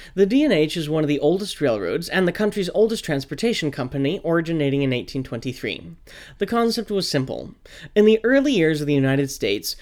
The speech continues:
New England needed materials for construction and heat for foundries and home heating,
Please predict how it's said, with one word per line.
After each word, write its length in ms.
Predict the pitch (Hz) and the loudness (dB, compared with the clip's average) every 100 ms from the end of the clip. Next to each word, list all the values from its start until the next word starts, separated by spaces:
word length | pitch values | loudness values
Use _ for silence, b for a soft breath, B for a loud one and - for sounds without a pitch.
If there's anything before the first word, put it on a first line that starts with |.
| B B | B B
New 200 | 208 247 | 2 4
England 400 | 180 175 180 160 | 4 4 2 4
needed 300 | 143 139 131 | 4 4 2
materials 500 | 123 - 135 131 123 | 0 0 0 0 -2
for 120 | - | -6
construction 680 | - 120 - 185 - 185 180 B B | -8 -6 -2 -4 -2 -2 -4 B B
and 160 | 156 147 | -4 -2
heat 220 | 226 - | -6 -4
for 100 | - | -4
foundries 500 | - 143 143 143 131 | 0 0 2 2 0
and 120 | 131 | -2
home 200 | 139 127 | -2 -6
heating, 520 | - 123 - - 95 | -6 -12 -12 -16 -18